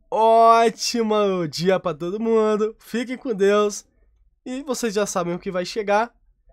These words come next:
Ficaram informados. E a minha opinião é que esse é mais bonito, tá, gente? Tamo junto. Agora, se você não tiver, compensa pegar esse novo. Se você já tiver esse, fica com esse que é mais da hora, gente.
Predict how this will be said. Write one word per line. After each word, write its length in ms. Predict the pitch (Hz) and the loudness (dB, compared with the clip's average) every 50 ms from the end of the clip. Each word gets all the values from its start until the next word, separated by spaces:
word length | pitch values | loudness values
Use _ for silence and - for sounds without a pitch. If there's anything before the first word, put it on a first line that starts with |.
| _ _ | _ _
Ficaram 340 | _ - 330 - 196 185 185 | _ -10 -6 -4 -2 -2 -4
informados. 720 | 180 - 220 208 202 208 208 226 233 - - - - _ _ _ _ _ _ _ _ _ _ | -4 -4 -4 0 2 2 0 0 -2 -6 -12 -14 -14 _ _ _ _ _ _ _ _ _ _
E 100 | - 262 | -6 -2
a 40 | 240 | 0
minha 120 | 214 214 214 | 2 2 2
opinião 360 | 208 - 208 190 185 175 175 | 0 0 -4 -2 0 -2 -2
é 60 | 185 | -4
que 100 | 180 - | -4 -8
esse 140 | 190 - 190 | -12 -10 -8
é 20 | |
mais 160 | 180 180 180 | -8 -8 -8
bonito, 320 | 170 175 202 185 147 135 _ | -8 -8 -8 -8 -8 -10 _
tá, 180 | - 151 151 156 | -4 -4 -4 -4
gente? 360 | 147 143 113 104 - - _ _ _ _ - | -4 -6 -12 -12 -14 -20 _ _ _ _ -8
Tamo 240 | 175 202 220 226 214 | -6 -4 -2 -2 -2
junto. 460 | 170 175 190 190 180 160 - _ _ _ _ _ _ _ - | 0 0 0 -2 -2 -4 -8 _ _ _ _ _ _ _ -8
Agora, 380 | - - 277 - 233 202 156 156 | -4 0 2 4 4 4 4 2
se 120 | - - | -4 -4
você 220 | 147 151 147 - 156 | -8 -8 -6 -6 -8
não 100 | 156 165 | -8 -8
tiver, 480 | 160 - 220 190 196 202 208 247 - _ _ _ _ _ _ _ _ _ _ _ _ _ _ _ - | -8 -8 -4 0 2 2 2 2 -2 _ _ _ _ _ _ _ _ _ _ _ _ _ _ _ -14
compensa 420 | 359 330 240 240 226 214 - 226 | -10 -8 -4 -4 -4 -4 -4 -6
pegar 220 | - 240 214 214 | -6 -4 -4 -4
esse 160 | 220 214 - 277 | -4 -6 -6 -4
novo. 380 | 254 214 170 151 127 107 - - _ _ - _ _ _ _ _ _ _ | -4 -2 -2 -4 -6 -8 -14 -20 _ _ -20 _ _ _ _ _ _ _
Se 120 | - - | -14 -8
você 240 | 339 233 - - 202 | -8 -8 -6 -6 -6
já 140 | 175 196 196 | -4 -4 -6
tiver 340 | 190 - 202 180 196 190 185 | -6 -6 -6 -2 -2 0 0
esse, 340 | 180 190 208 220 - - _ _ _ _ _ _ _ _ _ _ _ | 0 -2 -4 -4 -6 -12 _ _ _ _ _ _ _ _ _ _ _
fica 280 | _ - 214 196 - 208 | _ -12 -10 -8 -8 -8
com 160 | 202 - 185 | -4 -4 -4
esse 220 | 180 185 180 - - | -2 -2 -4 -6 -8
que 60 | 196 | -6
é 20 | |
mais 200 | 180 180 180 180 | -4 -4 -4 -4
da 120 | 170 170 147 | -4 -4 -4
hora, 220 | 127 120 113 110 | -4 -4 -6 -8
gente. 420 | 110 139 156 143 117 - - - | -8 -6 -6 -6 -6 -10 -14 -20